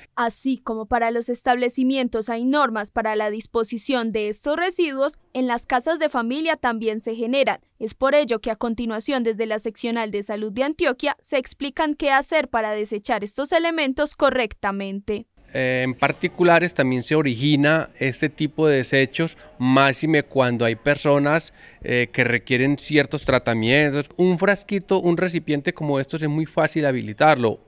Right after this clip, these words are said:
Speaker 2: o princi-, o uno, cualquiera de boca ancha, lo podemos marcar, sellarlo y le hacemos una rotura como si fuera una alcancía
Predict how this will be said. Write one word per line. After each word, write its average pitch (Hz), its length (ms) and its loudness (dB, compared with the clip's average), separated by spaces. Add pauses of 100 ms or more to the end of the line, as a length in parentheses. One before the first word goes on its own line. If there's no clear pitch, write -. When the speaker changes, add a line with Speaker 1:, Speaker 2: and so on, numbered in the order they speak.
Speaker 2:
o 123 220 2
princi-, 123 360 -2
o 165 260 4 (280)
uno, 135 360 2
cualquiera 143 640 4
de 131 140 6
boca 120 400 2
ancha, 156 360 4 (380)
lo 123 240 0
podemos 147 400 2
marcar, 165 500 2
sellarlo 160 600 4 (180)
y 127 140 -2
le 127 80 4
hacemos 127 400 2
una 160 220 4
rotura 135 480 0
como 120 280 -4
si 117 120 -6
fuera 123 180 0
una 160 120 2
alcancía 165 640 2